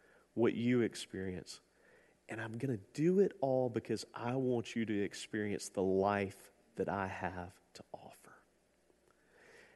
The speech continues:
And it's this beautiful image of a mighty God that despite being all-powerful, despite being one that could rule and just walk in and command,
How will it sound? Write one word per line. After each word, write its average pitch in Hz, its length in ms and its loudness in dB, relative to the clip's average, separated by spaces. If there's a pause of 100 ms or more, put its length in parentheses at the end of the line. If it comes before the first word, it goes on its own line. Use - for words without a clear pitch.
(160)
And 120 180 -2
it's 117 140 -4
this 120 140 -4
beautiful 151 720 2
image 113 580 2 (540)
of 107 140 0
a 107 60 0
mighty 139 400 4
God 104 460 2
that - 120 0
despite 147 720 -2
being 123 500 0
all-powerful, 113 800 2
despite 131 640 0
being 127 480 0
one 131 480 0
that 107 120 -4
could 101 140 -2
rule 139 560 2
and 113 120 0
just 113 220 -6
walk 131 360 6
in 131 260 2
and 104 120 -2
command, 123 720 0